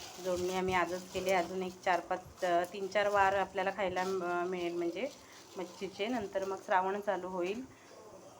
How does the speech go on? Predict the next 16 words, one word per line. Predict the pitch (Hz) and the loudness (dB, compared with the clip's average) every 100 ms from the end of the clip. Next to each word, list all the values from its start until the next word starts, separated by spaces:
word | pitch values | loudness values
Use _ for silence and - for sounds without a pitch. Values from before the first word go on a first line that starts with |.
| - - | -20 -4
तर, | 185 | 0
अ, | 185 190 190 190 196 180 | 2 4 4 4 2 0
आमच्याकडे | 170 202 202 214 | 0 0 2 0
गेल्या | 220 196 202 | 0 4 4
वर्षी | 196 220 | 4 2
आम्ही | 226 | 4
पाळलेला, | 233 208 196 185 185 | 8 10 10 8 6
म्हणजे | 247 202 | 4 0
मी, | 208 214 | -4 -2
आमच्या | 180 202 190 220 | 0 0 4 6
गावातली | 220 196 202 - - - | 10 10 8 6 -6 -2
सप्ताह | - 208 - 220 | -2 -2 6 6
बसतात | 196 - 175 | 6 2 2
आमच्या | 175 170 180 | 2 2 4
रामेश्वर | 175 180 185 190 | 4 4 -2 -2
कालिकेची. | 190 175 180 185 185 - 240 | 2 0 0 -4 -6 -4 -8